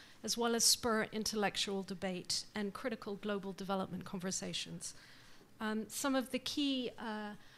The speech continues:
uh, work that we've done are on the slide, um, including uh, incubating the landmark legislation. This is the build Act, this,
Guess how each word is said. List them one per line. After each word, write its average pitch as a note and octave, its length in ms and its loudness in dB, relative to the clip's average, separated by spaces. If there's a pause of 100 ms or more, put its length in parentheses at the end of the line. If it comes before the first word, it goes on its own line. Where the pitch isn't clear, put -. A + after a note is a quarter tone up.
(340)
uh, G#3+ 180 2
work C4+ 440 6
that A#3 200 2
we've A3 260 -2
done C#4 480 8
are G#3 360 0
on A3 100 2
the G#3 100 4
slide, B3+ 640 4 (100)
um, G#3 480 0
including A3+ 840 4 (460)
uh, G#3 280 2 (100)
incubating B3 840 6
the G#3+ 80 4
landmark A3+ 580 6
legislation. A#3+ 800 4
This G#3+ 180 2
is A3 100 -2
the A3+ 100 -2
build B3 500 4
Act, A#3 540 -4 (100)
this, - 300 -6